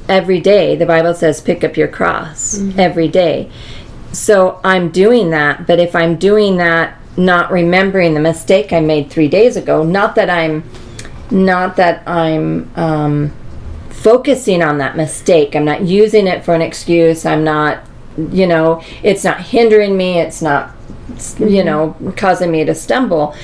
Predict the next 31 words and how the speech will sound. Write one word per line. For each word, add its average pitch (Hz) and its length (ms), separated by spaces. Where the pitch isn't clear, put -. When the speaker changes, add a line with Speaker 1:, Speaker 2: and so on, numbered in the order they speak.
Speaker 1:
But 190 420
I 185 180
remember 185 600
it 160 300
in 170 180
order 156 600
to 180 160
hopefully 156 840
not 160 400
make 147 220
that - 160
mistake 156 400
again. 143 580
Speaker 2:
Well, 247 200
I'm 285 200
thinking 370 280
about, 214 260
like, 170 480
in 185 160
school, 165 800
right? 170 300
After 190 280
you 214 60
Speaker 1:
Uh-huh. 233 120
Speaker 2:
take 208 180
a 247 40
test, 202 520
you 170 100
usually 180 540
find 165 340
out 151 280